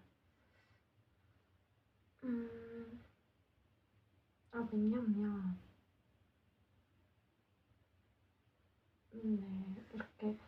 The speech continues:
계속 달-, 다르면은 이렇게 사람들이 "어, 너가 연기하는 것 같아." 약간 이런 식으로 말하니까, 음, 그것 때문에 안 좋아하는 것 같아요.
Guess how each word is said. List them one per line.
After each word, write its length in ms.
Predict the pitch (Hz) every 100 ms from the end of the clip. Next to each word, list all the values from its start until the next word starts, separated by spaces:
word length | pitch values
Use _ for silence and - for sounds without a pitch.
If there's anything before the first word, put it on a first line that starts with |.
| - - _ _ _ _ _ -
계속 400 | 240 240 233 - - - _ _ _ _ _ _ _ _
달-, 540 | - 233 233 247 262 - -
다르면은 1000 | - 247 277 269 254 226 220 214 202 185 - - _ _ _ _ _ -
이렇게 140 | -
사람들이 600 | 240 254 262 247 226 220 - - - _ _ _ _ _ _ _ 240
"어, 360 | 233 240 220 -
너가 500 | 220 220 226 226 226 220
연기하는 840 | 220 214 220 220 247 240 214 208
것 160 | 185 196
같아." 140 | 196 - - 214
약간 320 | 214 - 220
이런 240 | 226 247 247
식으로 320 | 269 233 214
말하니까, 840 | 202 208 214 214 - - - 180 - - - - - _ _ _ -
음, 220 | 220 202 190
그것 420 | 247 277 285 -
때문에 440 | 247 220 208 202
안 240 | 202 208 202
좋아하는 400 | 220 214 190 185
것 80 | 180 - - - -
같아요. 260 | - 208